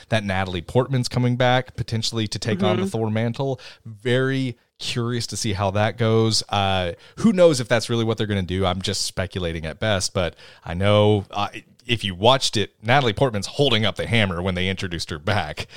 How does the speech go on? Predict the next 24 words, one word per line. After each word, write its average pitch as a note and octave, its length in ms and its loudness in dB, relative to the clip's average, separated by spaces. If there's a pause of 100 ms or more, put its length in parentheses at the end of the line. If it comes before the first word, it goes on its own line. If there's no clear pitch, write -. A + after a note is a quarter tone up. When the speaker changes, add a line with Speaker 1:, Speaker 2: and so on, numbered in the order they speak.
(200)
Speaker 1:
Uh, F#2 480 2
you A#2 140 -2
know, F#2 240 0
so G#2+ 400 4
I'm G2 320 0
pretty C3+ 420 2
sure A2+ 220 2
we G#2+ 160 0
know G2+ 180 2
which F#2 260 0
<laughs> - 60 -4
direction G#2+ 480 0
they're G2+ 140 0
going, F2+ 400 0 (340)
but D3+ 340 6
I A#2+ 140 6
cannot G#2+ 500 2
wait F#2 220 0
to F2+ 100 -6
see E2+ 200 -4
how E2 100 -4
the D2+ 100 -6
story D2+ 300 -4
unfolds. - 540 -16